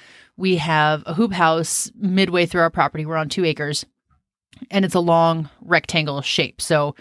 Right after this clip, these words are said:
it's not super close to the house.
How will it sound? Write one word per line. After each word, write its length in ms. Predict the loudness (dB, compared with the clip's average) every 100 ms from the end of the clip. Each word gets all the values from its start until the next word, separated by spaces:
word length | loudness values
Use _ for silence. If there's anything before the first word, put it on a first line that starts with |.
| -20 -20 -20 _ -6
it's 180 | -4
not 460 | -2 2 2 0 -6 _ -10
super 340 | -2 0 2
close 240 | 0 -2 -2
to 80 |
the 80 | 0
house. 360 | 0 0 -4